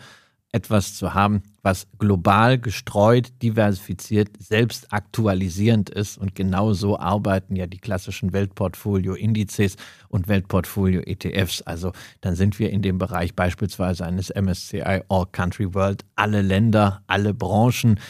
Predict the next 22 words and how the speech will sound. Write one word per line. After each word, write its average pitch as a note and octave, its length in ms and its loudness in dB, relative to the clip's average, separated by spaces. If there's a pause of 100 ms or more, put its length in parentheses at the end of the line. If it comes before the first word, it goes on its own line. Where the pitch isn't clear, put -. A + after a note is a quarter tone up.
(220)
kapitalisierungsgewichtet, A#2 1700 2
weil G#2 160 2 (260)
genau A2+ 300 4
diese A2 280 -2
Gewichtung G2 640 0
sorgt G#2 360 0
ja A#2 80 0
über F#2+ 260 0
die F#2 140 -4
Zeit F#2 340 0
dafür, F#2+ 400 0 (360)
dass G2+ 200 -2
sich G#2+ 240 0 (240)
ein F#2+ 360 -2
Index C3 500 4
und F#2+ 180 -2
damit G2 320 0
auch F#2 140 -4
der - 180 -4
E F#2+ 80 -4
T - 220 -4
F G2+ 240 -2